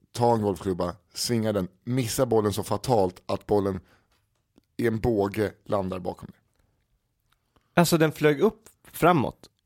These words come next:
Speaker 2: men skruvade sig bakåt?
Speaker 1: Nej, den flög alltså rakt upp bakåt. Den landar alltså... Man
Speaker 2: <laughs> Hur i helvete kan det ske?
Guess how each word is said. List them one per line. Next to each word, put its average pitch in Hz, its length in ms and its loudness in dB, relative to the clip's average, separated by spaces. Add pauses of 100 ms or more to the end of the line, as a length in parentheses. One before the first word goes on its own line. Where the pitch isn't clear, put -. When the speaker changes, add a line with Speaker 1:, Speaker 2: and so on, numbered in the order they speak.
Speaker 2:
men 131 160 4
skruvade 131 600 4
sig 123 160 2
bakåt? 147 300 2
Speaker 1:
Nej, 117 180 4
den 117 200 2
flög 117 460 2 (200)
alltså 107 320 0
rakt 139 640 4
upp 113 280 0 (100)
bakåt. - 580 -4 (160)
Den 117 120 -6
landar 113 200 0
alltså... 101 240 -4
Man 110 280 -2 (840)
Speaker 2:
<laughs> - 1300 -8
Hur 180 140 2 (280)
i 135 180 4 (140)
helvete 120 640 -2
kan 113 160 -4
det 110 80 -4
ske? - 200 -6